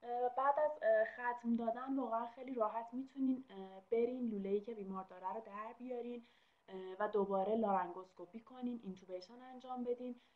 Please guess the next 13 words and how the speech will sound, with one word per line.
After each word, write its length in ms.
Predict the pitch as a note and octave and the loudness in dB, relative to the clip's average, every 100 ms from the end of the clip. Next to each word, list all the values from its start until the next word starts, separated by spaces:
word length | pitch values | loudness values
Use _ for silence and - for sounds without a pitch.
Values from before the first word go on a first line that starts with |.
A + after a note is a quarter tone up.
| _ | _
و 60 | A#3+ | 0
خیلی 260 | A#3 C4 C4+ | 2 2 2
کمکتون 560 | A#3 A3 A3+ B3 C4 | 0 0 -2 -6 -12
می‌کنه 360 | B3+ A#3+ B3 B3 | -14 -12 -12 -10
که 120 | A3+ | -10
بتونین 380 | G3+ G#3 A#3+ A#3+ | -10 -12 -14 -14
همون، 380 | A3 A3+ A#3 A#3+ | -10 -4 -4 -4
اه، 320 | F3+ F3+ F3 G3 | -14 -18 -6 0
دانشی 380 | F#3+ G#3 A3+ | 0 -2 -8
که 120 | B3+ B3 | -8 -8
کسب 400 | G#3+ F#3+ - - | -4 -4 -6 -12
کردین 460 | G3 F#3+ A3 B3 | -14 -14 -10 -8
و، 140 | C4 | -6